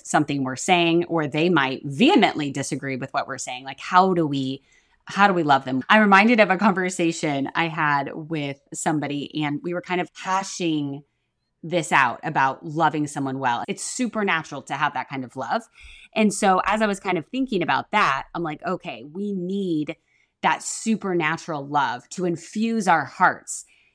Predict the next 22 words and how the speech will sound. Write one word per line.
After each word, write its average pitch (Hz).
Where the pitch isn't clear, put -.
in 175
these 160
difficult 156
situations." 165
It's 190
not 175
natural. 143
I 151
was 170
just 180
talking 185
to 180
somebody 170
earlier 190
today, 226
and 156
they 175
were 175
like, 151
"Oh, 269
I'm 196
so 202